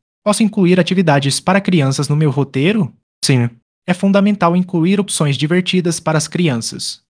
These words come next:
Pense em parques, museus e passeios interativos que todos vão adorar. Como balancear diversão e descanso no roteiro?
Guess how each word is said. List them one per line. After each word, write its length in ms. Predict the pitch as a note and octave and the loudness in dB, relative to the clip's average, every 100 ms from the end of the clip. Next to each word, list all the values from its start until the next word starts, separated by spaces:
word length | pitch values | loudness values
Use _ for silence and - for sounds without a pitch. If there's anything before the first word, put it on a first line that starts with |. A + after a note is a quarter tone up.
| _ - | _ -10
Pense 300 | C3+ C3 D#3 | -8 -4 -4
em 60 | |
parques, 560 | E3 E3 D#3+ E3+ D#3+ - | -2 -2 -2 -6 -10 -8
museus 400 | E3 F3 G3 G3 | -4 -2 -2 -2
e 80 | F3+ | -6
passeios 540 | D#3 C#3 - E3 F3 | -6 -6 -4 -2 -2
interativos 600 | F3+ F#3 F3 E3 F3+ F3 | -2 -2 -4 -4 -4 -6
que 120 | - | -8
todos 320 | G#3+ A3 G#3+ E3 | -6 -4 -4 -2
vão 180 | E3 | -2
adorar. 560 | F3 D3 D3 B2 A2 B2+ _ _ | -2 -2 -2 -2 -6 -12 _ _
Como 180 | - C#4 | -8 -4
balancear 480 | B3 F3+ E3 F3 F3 | 0 0 0 0 0
diversão 480 | F3 F3+ F#3 - F#3 | 0 0 0 0 -4
e 60 | F3+ | -2
descanso 480 | E3 - - F#3 F3+ | -4 -2 -2 -2 0
no 80 | D3 | -2
roteiro? 580 | D#3 D#3 D3 B2+ A#2+ | -2 -2 -2 -2 -8